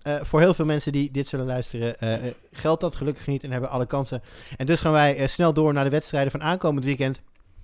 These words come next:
En, eh, ja, ik wil trouwens eff-, even met één klein dingetje beginnen, jongens. Hoe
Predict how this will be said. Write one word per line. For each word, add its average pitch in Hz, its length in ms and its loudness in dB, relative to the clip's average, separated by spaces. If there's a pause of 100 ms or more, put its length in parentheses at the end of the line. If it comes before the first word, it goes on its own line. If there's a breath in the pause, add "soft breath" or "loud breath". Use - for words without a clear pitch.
(380)
En, 135 360 2
eh, 131 340 0 (920 loud breath)
ja, 127 100 0
ik 135 80 2
wil 156 80 4
trouwens 180 320 4
eff-, - 160 -2 (100)
even 180 300 4
met 143 120 0
één 139 180 -2
klein 127 240 -2
dingetje 117 300 -4
beginnen, 117 300 -2
jongens. 110 180 -4
Hoe 156 180 2